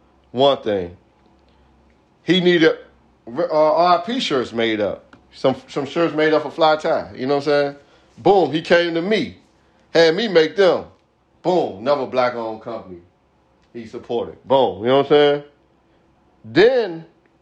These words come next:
he had the, uh, the, uh, what you call it? The after funeral thing. You know what I'm saying? You know, when you get together, the repast, I think it's the repast. He had the repast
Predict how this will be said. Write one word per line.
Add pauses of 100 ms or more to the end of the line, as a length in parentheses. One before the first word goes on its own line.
(440)
he
had
the,
uh, (1200)
the,
uh, (1800)
what
you
call
it?
The
after
funeral
thing.
You
know
what
I'm
saying?
You
know,
when
you
get
together, (440)
the
repast,
I
think
it's
the
repast. (460)
He
had
the
repast